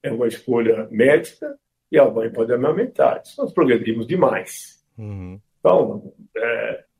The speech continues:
Speaker 1: é uma doença que mudou. Mas não dá pra esquecer que também existem efeitos colaterais dos medicamentos. Então, é, o que eu falo, é uma doença que tá sob controle, as pessoas vivem mais e melhor, mas é melhor não ter.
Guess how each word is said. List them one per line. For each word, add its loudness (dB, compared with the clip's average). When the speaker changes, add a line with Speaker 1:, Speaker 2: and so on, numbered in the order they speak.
Speaker 1:
é -10
uma 0
doença -2
que -8
mudou. -4
Mas 2
não 2
dá 4
pra -8
esquecer -4
que -16
também -2
existem -6
efeitos 0
colaterais 4
dos -10
medicamentos. 0
Então, 2
é, 0
o -20
que -6
eu 4
falo, 0
é -10
uma 0
doença -2
que -20
tá -6
sob -8
controle, -6
as -20
pessoas -2
vivem -4
mais 2
e -8
melhor, 2
mas -2
é 6
melhor 4
não -2
ter. 0